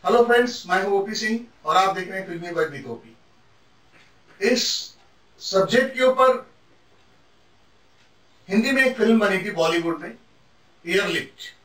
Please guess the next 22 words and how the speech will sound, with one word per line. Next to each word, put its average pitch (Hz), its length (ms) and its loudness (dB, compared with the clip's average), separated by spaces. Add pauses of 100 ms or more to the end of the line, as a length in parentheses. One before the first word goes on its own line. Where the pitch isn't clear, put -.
(1000)
जिसमें 180 240 0
अक्षय 202 200 0
कुमार 202 300 0
ने 208 100 0 (440)
लीड 185 240 -2
रोल 202 220 2
किया 202 260 -2
था। 214 240 -8 (640)
अक्षय 190 300 -2
कुमार 247 260 2
ने 254 60 4
इसमें 240 240 0
रंजीत 196 420 -2
कात्याल 196 400 0
का 202 260 -2 (600)
किरदार 190 360 0
निभाया 185 380 0
था। - 180 -16 (1400)
In 190 60 -2
fact, 254 460 2 (880)
हकीकत - 500 -2
में - 240 -8